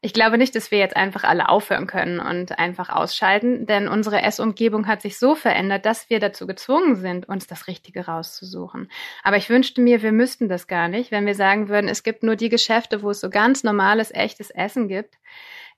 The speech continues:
Die Basics, nicht hochverarbeitetes Industriezeug und, ähm, normale Mahlzeitenrhythmen und ungestresste Leute, die nicht im Kopf schon völlig verquer sind und verwirrt sind von diesen Jahrzehnten von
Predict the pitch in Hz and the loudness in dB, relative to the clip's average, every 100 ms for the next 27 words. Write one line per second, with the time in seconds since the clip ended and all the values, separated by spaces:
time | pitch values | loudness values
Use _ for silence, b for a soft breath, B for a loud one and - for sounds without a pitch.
0 | _ 220 196 208 240 - 180 202 - - | _ -2 2 2 2 -2 -4 -4 -12 -20
1 | - _ - 220 254 - 254 254 - 220 | -20 _ -2 2 2 2 2 2 2 0
2 | 190 208 214 202 - 214 202 - - 277 | 2 0 -2 -6 -6 -4 -4 -8 -8 -6
3 | 311 - 185 185 240 - 226 226 - 214 | -6 -10 -6 -4 -6 -4 -2 -2 -2 -2
4 | 220 214 214 226 - 240 240 233 262 233 | 0 0 -2 -4 0 4 6 6 6 4
5 | 208 277 - 196 185 190 180 190 190 202 | 4 2 0 -4 -4 -6 -6 -8 -6 -4
6 | 220 220 202 - 277 294 - 240 240 - | -4 -4 -2 2 4 4 2 0 0 0
7 | 233 220 247 240 190 202 208 - 214 - | 2 4 4 2 -2 -2 -4 -8 -4 -4
8 | - - 226 - 262 269 240 - - 254 | -4 -8 -4 -2 0 -2 -6 -6 0 4
9 | 294 233 170 - 190 - 208 208 269 294 | 4 2 -4 -8 -6 -4 -2 4 4 4
10 | - 175 185 190 185 202 214 202 196 - | -2 -8 -6 -6 -4 -2 -2 -2 -2 0
11 | 240 277 294 240 233 214 208 214 | 2 2 0 -2 -2 -4 -2 -4